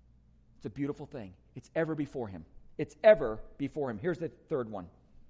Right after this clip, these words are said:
Last one. God never stops planning a future with you.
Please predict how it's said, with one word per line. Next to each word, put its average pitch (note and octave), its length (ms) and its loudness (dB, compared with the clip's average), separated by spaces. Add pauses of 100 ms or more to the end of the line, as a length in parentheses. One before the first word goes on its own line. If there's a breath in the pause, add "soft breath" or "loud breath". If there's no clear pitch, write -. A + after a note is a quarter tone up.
(260)
Last A#2+ 260 0
one. E2+ 140 -10 (1120 soft breath)
God D#3 260 4
never E3 640 2
stops - 540 -4
planning B2+ 500 -6
a B2 100 -2
future A2+ 640 -8 (500)
with G#2 220 -10
you. F2+ 180 -12